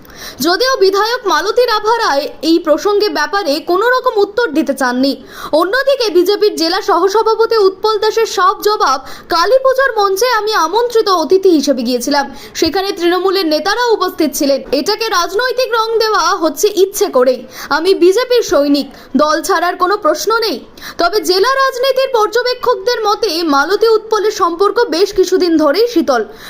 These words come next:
সংগঠনের মধ্যে লবি রাজনীতি, পারস্পরিক দূরত্ব এবং নেতৃত্ব অস্পষ্টতা বিজেপির শক্তি ক্ষয় করছে তুফানগঞ্জের। কোচবিহারের রাজনীতিতে সৌজন্য এখন ডুমুরের ফুল।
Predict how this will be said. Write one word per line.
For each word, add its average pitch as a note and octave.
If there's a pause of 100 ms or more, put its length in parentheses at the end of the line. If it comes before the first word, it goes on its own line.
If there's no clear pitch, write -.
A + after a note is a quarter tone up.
(120)
সংগঠনের C5+
মধ্যে A4
লবি D4
রাজনীতি, A#4
পারস্পরিক G#4+
দূরত্ব G4
এবং G#4
নেতৃত্ব G4+
অস্পষ্টতা G#4 (280)
বিজেপির F#4
শক্তি G4
ক্ষয় A4
করছে G4
তুফানগঞ্জের। C4+ (420)
কোচবিহারের A#4+
রাজনীতিতে F#4+
সৌজন্য F#4+
এখন G4
ডুমুরের D#4
ফুল। C4